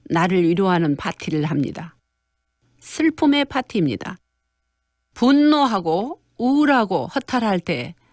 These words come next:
파티가 더 필요한 것 같습니다. 둘이 서로, 셋이 서로, 여럿이 서로 날마다 파티입니다. 음식이 아니더라도 가을 낙엽 몇 장이면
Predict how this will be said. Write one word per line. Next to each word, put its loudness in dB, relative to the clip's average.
파티가 -4
더 -2
필요한 -2
것 -2
같습니다. -8
둘이 2
서로, 2
셋이 0
서로, -4
여럿이 0
서로 -6
날마다 0
파티입니다. -2
음식이 2
아니더라도 0
가을 0
낙엽 0
몇 -2
장이면 2